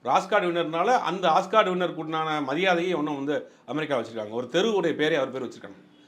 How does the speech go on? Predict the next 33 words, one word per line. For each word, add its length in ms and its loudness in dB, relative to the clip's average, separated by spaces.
அந்த 240 -2
அளவுக்கு 260 2
ஒரு 140 4
இருக்கிறாரு. 340 0
அவரை 220 2
வந்து 220 2
அவர் 220 4
மேல 180 2
எரிஞ்சு, 280 2
எரிஞ்சு 180 -2
பார்த்தாங்க, 340 -2
ஒண்ணும் 240 -2
வரல. 240 -2
இப்போ 220 -2
வந்து 180 2
அவரு, 300 6
அவருடைய 320 -2
திறமையின் 420 4
மீது 160 4
ஒரு 140 0
கல்லெறிய 320 -2
ஆரம்பிச்சிருக்காங்க. 540 -8
இது 140 -4
யார் 320 8
செய்றாங்கன்றது 560 2
நம்ம 140 -2
எல்லாருக்குமே 340 0
தெரியும். 340 -6
அவர் 200 -6
மீது 160 -2
உள்ள 220 -4
தனிப்பட்ட 460 -2
ஒரு, 160 0